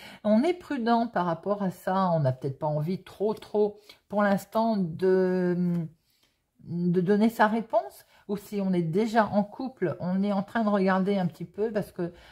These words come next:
ben, d'un seul coup, on regarde la situation autrement, hein. Euh, on se demande un peu, euh, ben, où on va. J'ai l'impression que, euh,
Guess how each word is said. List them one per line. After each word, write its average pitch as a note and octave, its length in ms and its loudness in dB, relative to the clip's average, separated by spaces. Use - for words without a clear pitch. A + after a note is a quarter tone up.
ben, D#3+ 640 0
d'un D#3 240 -4
seul F3+ 180 -4
coup, F#3 240 -10
on E3+ 100 -6
regarde E3 360 0
la D#3 100 -2
situation E3+ 840 -6
autrement, E3+ 560 -4
hein. D#3+ 160 -4
Euh, D#3 520 0
on D#3 500 -4
se - 180 -4
demande G3 480 4
un F3+ 100 2
peu, G3 200 -4
euh, F3+ 640 2
ben, F3 280 -4
où A3 120 0
on A3 140 2
va. E3+ 420 -2
J'ai F3+ 120 -8
l'impression G#3 520 -4
que, A#3 340 -2
euh, F3+ 960 2